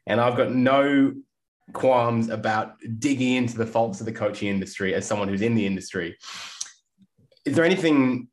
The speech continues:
you know, except for that, that the sob stories, anything glaring that, you know, transparently frustrates you about the coaching industry these days?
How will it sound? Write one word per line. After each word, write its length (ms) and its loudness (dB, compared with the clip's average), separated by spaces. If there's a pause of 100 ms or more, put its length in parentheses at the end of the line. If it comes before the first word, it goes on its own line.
(680)
you 100 2
know, 100 4
except 300 0
for 80 -2
that, 420 -2
that 220 -4
the 60 -4
sob 280 0
stories, 720 -4
anything 360 2
glaring 480 2
that, 240 -2 (420)
you 80 0
know, 280 0 (360)
transparently 640 -2
frustrates 680 -4
you 280 -2
about 380 -2
the 60 -8
coaching 360 -4
industry 320 -2
these 160 -2
days? 260 -4